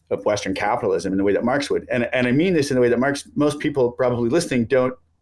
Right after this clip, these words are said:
don't, like, remember that Marx, Marx respected capitalism immensely. He thought that, that,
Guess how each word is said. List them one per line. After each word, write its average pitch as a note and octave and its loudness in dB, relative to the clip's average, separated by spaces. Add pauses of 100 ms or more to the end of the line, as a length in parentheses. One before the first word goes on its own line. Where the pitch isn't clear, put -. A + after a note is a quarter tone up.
(200)
don't, C3 2
like, - -2
remember C3+ 4
that B2 4 (340)
Marx, E3 0 (800)
Marx F3+ 0
respected C3+ -2
capitalism G#2 0
immensely. D3+ -2 (260)
He A#2 -4
thought C#3+ 0
that, B2 2
that, A#2 2